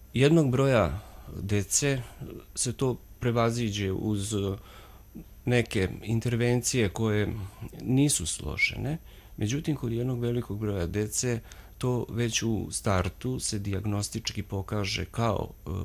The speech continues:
poremećaj koji će ostati trajnog karaktera, odnosno to će biti jedna, e, smetnja. Da li je ona u vezi sa govorom, da li je ona u vezi sa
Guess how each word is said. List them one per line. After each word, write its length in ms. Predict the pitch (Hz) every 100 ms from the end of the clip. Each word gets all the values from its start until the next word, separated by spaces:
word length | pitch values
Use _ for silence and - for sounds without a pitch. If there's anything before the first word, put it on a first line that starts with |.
| -
poremećaj 640 | 113 120 117 113 104 104
koji 260 | - 101 104
će 200 | - -
ostati 480 | 107 - - -
trajnog 580 | 95 113 95 78 - - - -
karaktera, 640 | - 90 85 - 135 120 -
odnosno 440 | - 101 98 - 107
to 140 | - 104
će 140 | 101
biti 440 | 101 104 98 92 87
jedna, 380 | 107 107 -
e, 220 | - - 92 90 85 -
smetnja. 640 | - 101 101 101 - 135 - - - - - - -
Da 140 | 131 131
li 360 | 127 120 - -
je 460 | - - 117 117 -
ona 420 | 120 120 110 104 -
u 140 | 120
vezi 420 | 117 120 107 101
sa 460 | - - - - - -
govorom, 640 | - 113 120 117 113 104 95
da 140 | 98
li 160 | 95 98
je 140 | 95 -
ona 260 | 107 101
u 120 | 95 95
vezi 380 | 98 92 107
sa 400 | - - 80 71